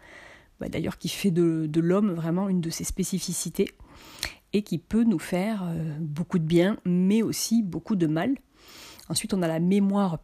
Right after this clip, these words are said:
perceptive, donc c'est la mémoire sensorielle, les odeurs, la vision, euh, se souvenir d'un visage, euh, voilà, toutes les sensations du toucher, et cetera.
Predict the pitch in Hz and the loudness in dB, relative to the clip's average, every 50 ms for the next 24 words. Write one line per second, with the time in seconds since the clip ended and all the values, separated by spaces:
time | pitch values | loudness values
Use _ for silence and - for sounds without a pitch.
0 | _ _ 180 175 - - - - 196 180 - - - - 262 302 381 277 196 185 | _ _ -2 0 0 -2 0 0 0 0 0 -6 0 2 2 2 4 2 -2 -2
1 | 170 135 - - 156 - - - 180 165 156 160 160 156 165 170 170 170 160 - | -4 -6 -8 -8 -8 -6 -4 -2 0 0 2 2 0 0 0 -2 -2 -4 -4 -4
2 | - - 160 156 - - 170 151 151 156 156 170 202 254 254 190 170 151 - - | -2 -2 -2 -2 -2 -4 -4 -4 -2 0 0 2 2 2 2 0 -4 -8 -14 -20
3 | - - - - - - - _ - - 160 156 160 156 143 135 143 131 - - | -20 -20 -20 -20 -20 -20 -18 _ -2 -2 0 0 0 0 0 -2 -4 -4 -4 -6
4 | 143 147 156 156 160 156 151 160 160 160 156 160 160 160 165 165 170 175 170 165 | -6 -6 -6 -4 -4 -4 -6 -6 -4 -4 -4 -2 -2 -2 -2 -2 -2 -2 -4 -4
5 | 160 151 - - - 160 - - - 214 185 180 170 170 175 165 165 170 165 165 | -6 -8 -8 -8 -8 -8 -8 -4 -2 0 2 2 2 2 0 -2 -2 0 0 0
6 | 165 160 165 170 160 160 165 143 156 165 165 170 170 165 165 165 160 160 160 160 | 0 -2 -4 -4 -2 -2 -2 -2 -2 -4 -4 -4 -4 -4 -6 -6 -6 -8 -8 -8
7 | 170 - - - - - 165 - - 165 160 - 170 - - 175 175 156 - - | -8 -10 -10 -10 -8 -8 -6 -4 -4 -4 -4 -4 -4 -4 -2 -2 -2 -4 -6 -8
8 | - 180 - - - - 175 175 175 175 175 165 170 - - - - - - - | -6 -2 -2 -2 -2 -2 -2 -2 -2 -2 -4 -4 -6 -8 -10 -10 -10 -12 -12 -12
9 | - | -14